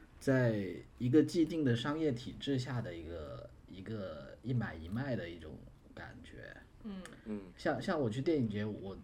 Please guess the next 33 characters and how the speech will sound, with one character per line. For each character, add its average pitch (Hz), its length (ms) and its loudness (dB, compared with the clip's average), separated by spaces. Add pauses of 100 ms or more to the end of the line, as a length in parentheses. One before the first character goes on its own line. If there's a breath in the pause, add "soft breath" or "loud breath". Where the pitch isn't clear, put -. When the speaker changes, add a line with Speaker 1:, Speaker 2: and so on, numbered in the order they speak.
Speaker 1:
几 104 140 -8
个 117 120 0
反 98 300 -4
应 110 200 0
觉 208 160 -6
得 196 120 -4
很 202 180 -6
好 185 300 -8
的 165 80 -6
是 110 60 -6
什 107 120 -2
么？ 98 220 -4
第 135 240 2
一 - 20 2
就 131 100 4
是 127 60 2
说， 120 320 2
其 - 120 -8
实 131 60 2
我 113 120 2
最 127 160 2
开 117 240 0
心 117 180 0
的 110 140 -2
就 101 100 -4
是 117 160 -2
一 117 80 0
开 120 240 -2
始 123 180 -2
的 85 140 -8
那 104 140 -4
条 101 180 -6
神 - 220 -8